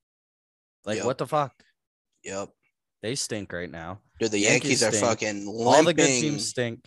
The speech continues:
Speaker 2: their way into the All-Star game right now. They let
Speaker 1: They're
Speaker 2: up a back-to-back-to-back home runs yesterday to the
Speaker 1: Mm.
Speaker 2: fucking Cincinnati Reds. They ended up winning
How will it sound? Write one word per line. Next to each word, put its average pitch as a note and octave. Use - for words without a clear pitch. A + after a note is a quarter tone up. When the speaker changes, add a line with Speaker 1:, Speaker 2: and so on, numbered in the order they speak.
Speaker 2:
their A2+
way G#2+
into G#2+
the G#2
All-Star G#2
game G#2+
right G2
now. G2
They C#3
let D#3+
Speaker 1:
They're F3
Speaker 2:
up -
a C3
back-to-back-to-back B2+
home A#2
runs G#2+
yesterday G#2+
to A2+
the G#2+
Speaker 1:
Mm. -
Speaker 2:
fucking A#2
Cincinnati B2
Reds. G2+
They C3
ended A#3
up G#3+
winning A3